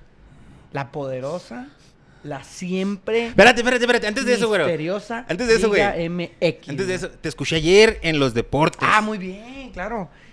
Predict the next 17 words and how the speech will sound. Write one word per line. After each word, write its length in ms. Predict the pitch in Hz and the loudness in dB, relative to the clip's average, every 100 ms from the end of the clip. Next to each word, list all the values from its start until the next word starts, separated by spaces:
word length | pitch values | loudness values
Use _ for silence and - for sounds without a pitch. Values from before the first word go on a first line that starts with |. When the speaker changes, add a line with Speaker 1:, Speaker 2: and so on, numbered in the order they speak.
| - | -8
Speaker 1:
Estuvimos 500 | 170 165 175 175 214 | -4 -2 -2 -2 -2
ahí 500 | 220 185 202 226 247 - | -2 -2 -4 -6 -8 -8
en 200 | 175 165 | -8 -8
el 120 | 156 | -8
mil 180 | 165 185 | -8 -8
trescientos 600 | 214 214 214 208 220 202 | -6 -4 -4 -4 -8 -6
A 100 | 196 | -4
M. 340 | 202 202 262 - - - - _ _ _ _ _ _ _ _ _ _ _ - - - | -2 -4 -6 -12 -20 -20 -20 _ _ _ _ _ _ _ _ _ _ _ -20 -18 -6
Speaker 2:
El 80 | 139 | -2
Radiorama. 640 | 147 139 127 151 196 175 | 2 4 6 6 6 2
Speaker 1:
El 80 | 156 | 2
Radiorama. 640 | 156 151 147 151 185 254 | -2 -2 -2 -2 -2 -2
Speaker 2:
Ajá. 560 | 117 101 117 139 170 151 - | -4 -6 -4 -4 -6 -10 -8
Speaker 1:
En 160 | 156 156 | -6 -6
un 80 | 156 | -8
programa 500 | 196 190 180 185 196 | -8 -6 -4 -4 -4
de 240 | 190 185 | -4 -6